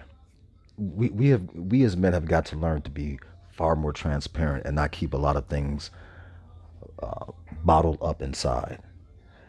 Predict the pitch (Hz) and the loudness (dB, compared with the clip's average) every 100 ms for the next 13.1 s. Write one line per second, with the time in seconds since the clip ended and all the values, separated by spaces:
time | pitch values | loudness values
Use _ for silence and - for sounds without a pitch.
0 | - - - - - - 71 - - - | -20 -20 -20 -16 -2 4 4 2 -6 -18
1 | - 90 78 73 78 73 90 - 82 85 | -10 -4 -2 -2 -2 4 4 4 2 2
2 | 82 - 73 - - 82 - - 71 73 | 2 -4 -8 -8 -2 -2 -2 -6 -6 -6
3 | 76 76 - - 92 80 - 87 78 76 | -8 -10 -10 -6 -2 -2 -2 -6 -4 -4
4 | 73 - - - - 80 80 80 78 78 | -4 -8 -12 -20 -6 -2 2 4 4 2
5 | 80 78 78 71 - - - - 82 78 | 2 2 0 -4 -12 -20 -14 -2 0 2
6 | 76 76 76 80 78 76 76 85 73 - | 2 0 0 0 0 0 0 2 0 -2
7 | 69 73 73 71 67 - - - - - | -6 -2 0 0 -4 -8 -18 -20 -20 -20
8 | - - - - 85 73 73 82 80 82 | -18 -16 4 6 6 4 -4 -2 -2 -2
9 | 78 - 69 69 - - - - - - | -2 -2 -6 -8 -14 -20 -20 -20 -16 -6
10 | 73 67 69 - - 80 92 78 78 82 | -4 -2 -6 -10 -6 0 2 2 0 -4
11 | - - - - 50 50 - - - - | -12 -20 -20 -8 -4 -4 -4 -12 -20 -18
12 | - 80 85 92 98 107 - 78 65 78 | -6 -2 4 6 6 6 6 6 4 0